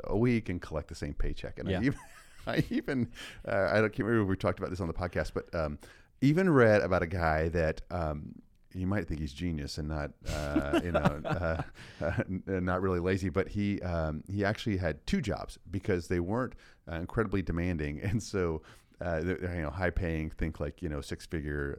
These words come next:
Speaker 1: um,
Speaker 2: Yeah.
Speaker 1: kind of I T type job, th-, those type of things. And he outsourced,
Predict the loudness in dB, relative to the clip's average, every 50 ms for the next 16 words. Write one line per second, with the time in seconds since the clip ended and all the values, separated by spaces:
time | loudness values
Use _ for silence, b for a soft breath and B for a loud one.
0 | -6 -6 -6 -2 0 2 2 2 2 0 -4 -6 -6 -6 -4 -6 -8 -8 -8 -8
1 | -8 -8 -8 -10 -6 _ -4 -4 -2 -4 -6 -6 -6 -8 -8 -8 -8 -6 -6 -6
2 | -8 -8 -8 -10 -12 -12 -14 -14 -14 -16 B B B B B B B -4 -4 -2
3 | 0 0 0 0 0 -2 -2 -2 -4 0 2 2 2 2 2 -2 -8